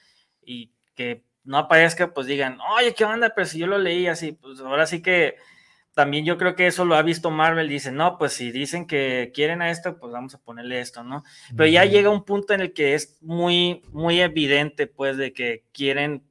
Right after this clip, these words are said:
Speaker 1: complacer a todos haciendo mucho fanservice, ¿no? Creo que hay momentos en, en, en películas y en series que puedes agregar cosas para complacer a los fans porque la misma historia te lo da o te lo
Speaker 2: Ujú.
Speaker 1: puede p-, proyectar, ¿no?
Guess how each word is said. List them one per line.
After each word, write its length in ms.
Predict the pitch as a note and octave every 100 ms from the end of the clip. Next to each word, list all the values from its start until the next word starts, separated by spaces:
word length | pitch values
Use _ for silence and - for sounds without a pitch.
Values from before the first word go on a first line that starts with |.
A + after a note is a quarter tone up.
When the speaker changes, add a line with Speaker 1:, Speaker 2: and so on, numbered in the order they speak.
| _ _
Speaker 1:
complacer 680 | C3+ C3+ C#3 C3 B2+ D#3 D#3+
a 160 | E3+ E3+
todos 500 | E3+ E3+ F3 F#3+ - - - - - -
haciendo 640 | B2+ D3+ C#3+ D#3 - - _ _ _ C#3+
mucho 360 | D#3 D#3 E3
fanservice, 720 | D#3+ D3 C#3+ D3 C#3+ B2+ A#2+
¿no? 220 | C3 E3 - - -
Creo 160 | E3+ F3+
que 140 | A#3
hay 100 | A3+
momentos 560 | A#3 A#3 G#3+ G#3 G#3+ G3+
en, 180 | F3 D3+
en, 540 | C#3+ C3+ C3 C3 C3 _ C3
en 300 | B2 B2 - _ _
películas 640 | C#3+ C#3+ D#3+ F3 E3+ E3
y 40 | C#3+
en 100 | C3
series 320 | D3 D#3 E3
que 100 | B2+
puedes 460 | - D#3+ G3+ F#3+ F#3+
agregar 560 | E3 C3+ B2+ C3+ C#3+
cosas 600 | D3+ D3 D3 G#3 - - _ _ _ _
para 220 | C3 C3
complacer 420 | C3 B2+ C#3 B2 D#3
a 60 |
los 160 | E3+ C#3+
fans 220 | E3 F3 - -
porque 260 | - C#3 C#3+
la 100 | C3+
misma 260 | C#3 C#3+ D3
historia 320 | D3 D3 D3
te 100 | B2
lo 180 | A2+ A2+
da 300 | C#3 C#3 _ -
o 120 | B2
te 100 | A#2+
lo 100 | A#2+
Speaker 2:
Ujú. 80 | A2+
Speaker 1:
puede 260 | C#3 C#3
p-, 160 | C3+ - _ _ - -
proyectar, 540 | D3 C3 B2+ D3 C#3 C3
¿no? 220 | D#3+